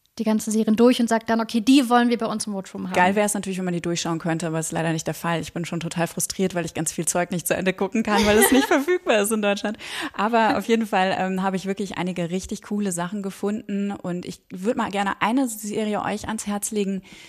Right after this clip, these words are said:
Speaker 2: von der ich weiß, dass sie auch demnächst in Deutschland startet. Und zwar heißt die La Jauría, ist eine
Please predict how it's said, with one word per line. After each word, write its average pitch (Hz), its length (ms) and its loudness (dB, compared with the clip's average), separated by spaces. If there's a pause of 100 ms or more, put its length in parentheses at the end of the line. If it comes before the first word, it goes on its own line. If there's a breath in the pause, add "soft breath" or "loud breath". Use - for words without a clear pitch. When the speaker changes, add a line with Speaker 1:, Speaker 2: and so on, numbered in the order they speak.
(600 loud breath)
Speaker 2:
von 185 180 -2
der 165 140 0
ich - 140 -10
weiß, 170 400 2
dass 165 180 0
sie 165 140 -6
auch 156 140 -2
demnächst 165 360 -4
in 170 80 -6
Deutschland 170 340 -6
startet. 180 600 -2 (500 loud breath)
Und 180 200 2
zwar 180 400 2
heißt 175 220 -2
die 175 80 -2
La 170 160 0
Jauría, 170 760 0
ist - 240 -4
eine 165 680 0